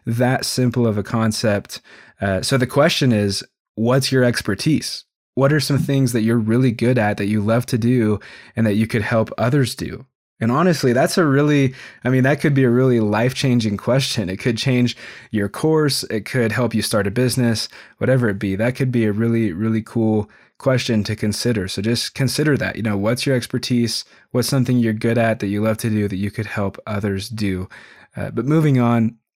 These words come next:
uh, you know, I mentioned earlier that I also want to approach this from the angle of being more kind and understanding and respectful. So let's get into that part of it. <laughs> And to help explain it, I'll share with you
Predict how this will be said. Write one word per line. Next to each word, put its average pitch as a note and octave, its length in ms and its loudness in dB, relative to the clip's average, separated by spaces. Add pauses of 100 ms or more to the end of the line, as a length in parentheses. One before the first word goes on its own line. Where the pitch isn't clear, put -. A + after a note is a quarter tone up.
(140)
uh, A#2 100 -2
you B2 140 0
know, B2+ 100 2
I B2 40 4
mentioned B2 420 2
earlier C#3 600 4
that A#2 200 0
I G#2+ 100 2
also A#2+ 300 0
want A#2 220 0
to A#2+ 100 -2
approach A2+ 440 -2
this G#2+ 180 -4
from A2+ 180 -2
the G#2 200 0
angle G#2 280 -2
of G2+ 120 -8
being G2+ 260 -2
more G2 240 -4
kind D3 460 -2
and A2+ 160 -8
understanding B2 760 -2
and G#2 120 -6
respectful. B2+ 680 -2 (360)
So G2 380 -2
let's A2+ 260 -2
get D#3+ 160 0
into D3 240 0
that A#2+ 320 0
part B2+ 240 2
of A#2+ 100 2
it. - 340 0
<laughs> E3 260 0
And B2+ 300 0
to B2+ 100 2
help D3 240 2
explain C3+ 440 0
it, C3 140 2
I'll A2+ 100 4
share A#2 280 2
with A2+ 200 0
you A2 240 2